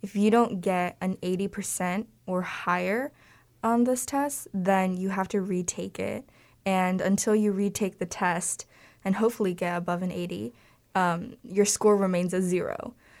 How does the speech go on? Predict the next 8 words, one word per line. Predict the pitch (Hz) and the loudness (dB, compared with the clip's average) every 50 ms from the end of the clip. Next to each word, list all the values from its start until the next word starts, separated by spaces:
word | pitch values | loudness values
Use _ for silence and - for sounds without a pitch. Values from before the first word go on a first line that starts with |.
| - _ | -20 _
So | - - - - 233 220 214 208 208 202 - - - | -6 -2 4 6 8 8 10 8 8 4 2 2 4
it | 220 220 - - | 4 4 6 6
is, | 202 208 254 269 247 220 - - _ _ _ _ _ | 6 6 6 6 2 -2 -4 -8 _ _ _ _ _
it | - 208 202 185 | 6 6 6 8
was | 190 202 196 185 170 165 175 175 - - - 190 | 8 8 8 6 6 2 -2 -6 -8 -10 -8 -2
definitely | 180 190 185 - - 190 170 170 180 170 | 0 0 0 0 0 -2 0 0 -2 -2
stressful. | - - 165 151 175 - - 165 - 190 196 208 - _ _ _ - | -2 -2 -2 -2 -2 -4 -4 -4 -4 -4 -4 -6 -8 _ _ _ 0
And | 190 190 185 180 180 185 185 - | 2 2 2 2 2 -2 -4 -8